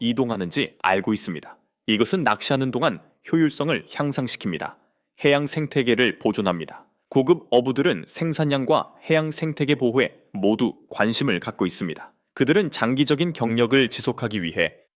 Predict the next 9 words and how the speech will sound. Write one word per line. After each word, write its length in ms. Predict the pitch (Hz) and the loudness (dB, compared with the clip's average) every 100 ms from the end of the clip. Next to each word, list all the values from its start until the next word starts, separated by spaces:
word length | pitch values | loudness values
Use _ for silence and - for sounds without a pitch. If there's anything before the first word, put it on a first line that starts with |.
| _ - | _ 4
해양 260 | 131 135 | 4 4
자원을 400 | 127 127 127 156 | 0 0 2 0
보호해야 600 | - 131 131 139 139 135 120 | 2 4 4 4 4 4 4
할 160 | 127 | 2
필요성을 640 | 123 127 113 92 82 73 - | 2 0 0 -2 -4 -4 -2
인식하고 480 | 110 - 120 104 | -2 -2 -2 0
있습니다. 480 | 101 92 73 - - _ _ _ _ | 0 -2 -6 -10 -16 _ _ _ _
지식 260 | - 113 120 | -2 0 0
이전. 320 | 120 92 | 2 0